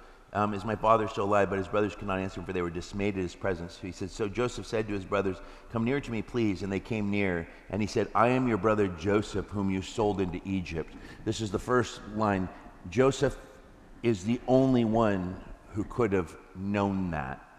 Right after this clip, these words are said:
Um, a-, and so the, this is, this is a, a, a, a, um, a piece of Joseph trying to share with them the information.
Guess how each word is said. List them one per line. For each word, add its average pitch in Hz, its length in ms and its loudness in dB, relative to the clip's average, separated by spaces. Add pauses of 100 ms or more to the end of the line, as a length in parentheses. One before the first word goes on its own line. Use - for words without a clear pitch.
(520)
Um, 90 460 0 (160)
a-, 98 260 0
and 101 200 0
so 95 440 2 (400)
the, 104 280 4 (320)
this 113 300 0
is, - 260 -2 (320)
this 113 260 -2
is 101 140 -2
a, 107 200 2
a, 95 380 2 (100)
a, 92 180 0 (120)
a, 92 240 -4 (640)
um, 85 400 -4
a 95 60 -4
piece 113 420 -2
of 95 60 -2 (280)
Joseph 113 480 2 (380)
trying 123 460 2
to 101 380 0 (220)
share 131 320 4
with 120 200 4
them 95 280 0
the 98 120 -4
information. 95 840 -2